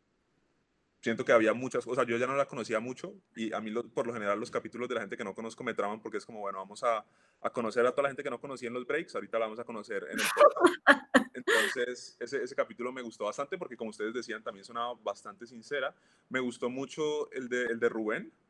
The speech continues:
Speaker 1: Siento que, por ejemplo, cuando le preguntaban como, básicamente, ¿por qué has tenido tantas parejas, Rubén? ¿Y quién es tu mejor pareja? Esa no es una pregunta fácil.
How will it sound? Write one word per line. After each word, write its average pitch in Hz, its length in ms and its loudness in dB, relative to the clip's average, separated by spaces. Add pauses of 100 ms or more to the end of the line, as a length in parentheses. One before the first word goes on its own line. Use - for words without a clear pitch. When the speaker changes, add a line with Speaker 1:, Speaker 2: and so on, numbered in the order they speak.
(480)
Speaker 1:
Siento 131 380 -2
que, 143 420 -2 (100)
por 113 120 -2
ejemplo, 110 200 -8
cuando 135 180 -2
le 123 100 -4
preguntaban 107 580 -8
como, 117 500 -8 (260)
básicamente, 117 420 -4
¿por 123 140 -6
qué - 80 -2
has 104 120 0
tenido 127 240 -6
tantas 127 280 -4
parejas, 110 380 0
Rubén? 117 420 -4
¿Y 120 100 -14
quién 120 180 -8
es 123 60 -8
tu 139 60 -16
mejor 113 220 -8
pareja? 120 340 0 (360)
Esa 123 160 -4
no 131 160 -2
es 139 60 -4
una 147 140 0
pregunta 120 360 0
fácil. 147 360 0